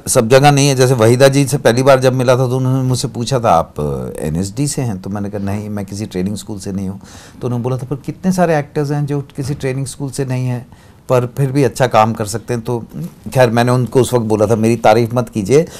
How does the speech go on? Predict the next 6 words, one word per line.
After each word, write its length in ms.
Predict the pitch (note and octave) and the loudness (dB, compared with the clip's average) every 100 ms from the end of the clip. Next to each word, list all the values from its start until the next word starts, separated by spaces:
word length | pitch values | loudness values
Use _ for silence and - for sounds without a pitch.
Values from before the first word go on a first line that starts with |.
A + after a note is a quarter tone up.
| - | -8
मुझे 320 | A#2 B2 C#3 - - | 0 2 2 0 4
आप, 320 | A2+ C#3+ C#3 - | 8 8 6 2
मैं 160 | C#3 | 6
एग्जिस्ट 420 | C#3+ A#2+ F#3 F#3 - | 6 8 6 6 4
करता 320 | F3 - D3 | 2 4 4
हूँ, 300 | C#3+ F3+ | 4 2